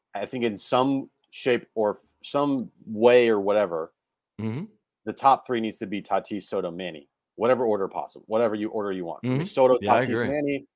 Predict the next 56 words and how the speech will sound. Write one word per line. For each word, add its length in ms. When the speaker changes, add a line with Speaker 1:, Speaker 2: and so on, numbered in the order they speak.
Speaker 1:
or 360
Tatis, 360
Soto, 280
Manny. 460
Speaker 2:
Shoot, 240
Speaker 1:
Whatever 160
Speaker 2:
lead 60
Speaker 1:
you 40
Speaker 2:
off 100
with 80
Speaker 1:
want. 60
Speaker 2:
Manny. 320
<laughs> 580
Who 120
cares 520
at 140
this 160
point? 220
They 40
can't 140
Speaker 1:
Uh, 100
Speaker 2:
score. 420
Speaker 1:
at 260
this 180
point, 360
no, 460
because 460
he's 440
Speaker 2:
<laughs> 240
Speaker 1:
doing 180
nothing. 300
Uh, 260
Speaker 2:
Dude, 80
Speaker 1:
did 60
Speaker 2:
he 60
Speaker 1:
you 40
hit 100
Speaker 2:
hit 40
a 40
Speaker 1:
this 80
Speaker 2:
ball 140
Speaker 1:
one? 20
Speaker 2:
off 120
the 100
left 240
field 180
wall. 300
Don't, 200
I 80
mean, 200
I 420
don't 100
think 140
tonight's 280
on 160
Manny. 460